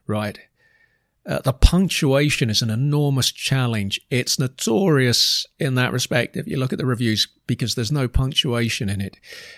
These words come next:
And it took me ages to get used to it. And around sixty, seventy pages in, I was thinking, "I can't do this.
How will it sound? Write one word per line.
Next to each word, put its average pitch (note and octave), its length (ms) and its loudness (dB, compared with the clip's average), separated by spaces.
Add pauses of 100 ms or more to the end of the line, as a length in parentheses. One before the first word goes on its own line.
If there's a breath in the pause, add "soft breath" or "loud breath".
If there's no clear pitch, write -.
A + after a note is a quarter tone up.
(160 loud breath)
And A#2 160 2
it - 120 -8
took - 300 0
me C3+ 140 0
ages B2+ 400 2
to A#2 100 -4
get A2+ 160 -4
used A#2 320 -4
to A2+ 60 -2
it. - 200 -4
And A2+ 320 -2
around C3+ 600 -2
sixty, A#2+ 400 -2
seventy G#2+ 400 -2
pages A2 440 -6
in, G#2 120 -4
I G2+ 60 -4
was G2+ 180 -8
thinking, A2 200 -6
"I B2 80 -2
can't G#2+ 320 -8
do D#3 200 -4
this. - 400 -8